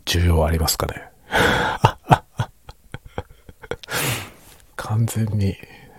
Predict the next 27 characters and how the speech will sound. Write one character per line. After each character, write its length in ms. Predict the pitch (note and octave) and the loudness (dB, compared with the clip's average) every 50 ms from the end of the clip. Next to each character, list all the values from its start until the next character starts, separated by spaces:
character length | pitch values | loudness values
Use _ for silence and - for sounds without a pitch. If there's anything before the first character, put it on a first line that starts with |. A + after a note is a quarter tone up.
| - - - - - | -20 -20 -20 -16 -8
僕 180 | - G2 F#2 - | -4 -2 0 0
は 80 | E2+ | 0
一 60 | E2+ - | 0 -2
体 200 | - - F2 E2 | -2 -4 -2 0
何 300 | E2+ F2 F#2+ A#2 B2 G2 | 2 2 4 4 4 4
を 60 | E2 | 4
言 120 | D#2+ D#2+ | 0 -2
っ 40 | D#2+ | -6
て 240 | _ _ - - E2+ | _ _ -6 -4 -4
る 120 | D#2+ D2 | -4 -4
ん 60 | D#2 | -8
で 80 | D2 C#2+ | -8 -6
す 120 | - - - | -6 -8 -8
か 100 | - - | -8 -10
ね。 180 | - - - - - - - - _ _ _ - - - _ _ _ _ _ _ _ _ _ _ _ _ _ _ _ _ _ _ _ - - - _ _ _ _ _ - _ _ _ _ - _ - _ _ _ - _ _ _ _ _ _ _ _ _ _ _ - - - - - - - _ _ _ _ - - - - - - - - - - | -12 -12 -12 -12 -14 -18 -18 -20 _ _ _ -20 -20 -20 _ _ _ _ _ _ _ _ _ _ _ _ _ _ _ _ _ _ _ -20 -20 -20 _ _ _ _ _ -20 _ _ _ _ -20 _ -20 _ _ _ -20 _ _ _ _ _ _ _ _ _ _ _ -20 -20 -20 -20 -20 -20 -20 _ _ _ _ -8 -8 -8 -8 -8 -20 -20 -14 -8 -4
何 300 | F#2+ F2+ F#2+ F2+ F2+ F2+ | -2 0 0 2 2 0
を 20 | C#2+ | -2
言 40 | C#2 | -2
っ 20 | - - | -4 -6
て 120 | - - | -6 -4
る 60 | D#2 | -4
の 80 | B1+ - | -4 -4
か 100 | - E2 | -4 -4
自 180 | D#2 - - | -2 -2 -4
分 200 | E2 - F2 E2+ | -4 -2 -2 -2
で 100 | E2+ E2+ | -2 -2
も 160 | D#2+ D#2+ - | -2 -2 -4